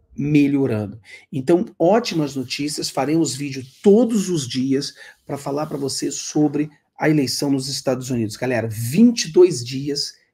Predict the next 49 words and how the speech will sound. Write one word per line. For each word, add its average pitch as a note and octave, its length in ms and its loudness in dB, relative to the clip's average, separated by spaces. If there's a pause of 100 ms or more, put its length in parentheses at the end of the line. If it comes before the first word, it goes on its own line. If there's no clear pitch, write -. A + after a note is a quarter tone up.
(200)
vinte E3 540 6
e - 20 4
dois D#3+ 280 4
dias D#3+ 380 2
roendo D3+ 640 2
unha D#3+ 480 4 (380)
e F3 120 2
a F3+ 80 4
torcida F3+ 520 0
de E3 100 0
vocês. D3 400 -4
Vá G3+ 120 0
no A#3+ 100 0
comentário, G3 420 -2
diz F3+ 140 -6
pra F3 140 -4
mim C#3+ 180 0
quem F3 340 0
é F3 140 -2 (300)
que D#3 60 -4
você D#3 260 -2
quer D#3+ 220 -4
que D#3+ 160 -8
ganhe? C3 400 0
Quem E3 140 -2
é F3+ 40 -2
que F3+ 80 -10
você F3+ 160 -10
tá F3+ 80 -4
orando C#3+ 320 0
pra D3+ 100 -4
ganhar C#3 180 -6
essas C3+ 200 -6
eleições? B2 500 -4 (240)
Vai D3+ 120 -4
no D#3 80 0
comentário D3 420 -2
e C3+ 60 -2
coloca C#3 320 -4
ali, C#3 80 -2
eu C3+ 80 -4
quero C3+ 200 -4
ver B2+ 100 0
a B2 40 -4
visão A#2+ 240 -4
de A#2 80 -2
vocês, - 380 -6
tá - 80 -8
bom? D#3+ 180 -4